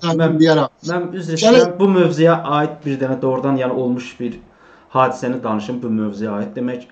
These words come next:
Speaker 2: Azərqaz İstehsalat Birliyində, yəni işləyirdim mən. Yəni orada bir fəhlə bu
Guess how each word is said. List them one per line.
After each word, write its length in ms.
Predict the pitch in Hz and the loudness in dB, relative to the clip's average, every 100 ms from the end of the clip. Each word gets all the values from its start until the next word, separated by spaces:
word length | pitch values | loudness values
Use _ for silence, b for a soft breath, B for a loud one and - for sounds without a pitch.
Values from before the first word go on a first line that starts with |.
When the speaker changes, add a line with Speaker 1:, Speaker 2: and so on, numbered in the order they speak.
| b b b b | b b b b
Speaker 2:
Azərqaz 560 | 127 135 135 143 147 | -4 -2 -2 -4 -8
İstehsalat 500 | - 127 131 123 120 | -8 -8 -4 -6 -6
Birliyində, 460 | 113 107 107 107 120 120 - _ - | -6 -4 -2 0 -2 -2 -10 _ -12
yəni 220 | 104 98 - - _ - | -10 -10 -12 -18 _ -20
işləyirdim 560 | - - 107 104 101 110 | -16 -8 -8 -6 -8 -6
mən. 180 | 123 120 | -6 -8
Yəni 180 | 110 104 | -8 -6
orada 300 | 101 104 110 107 104 151 | -8 -8 -8 -8 -8 -8
bir 180 | 143 - 143 | -8 -10 -8
fəhlə 400 | 120 123 127 147 - _ b b b b b 110 120 | -6 -2 -2 -4 -8 _ b b b b b -10 -6
bu 140 | 120 | -4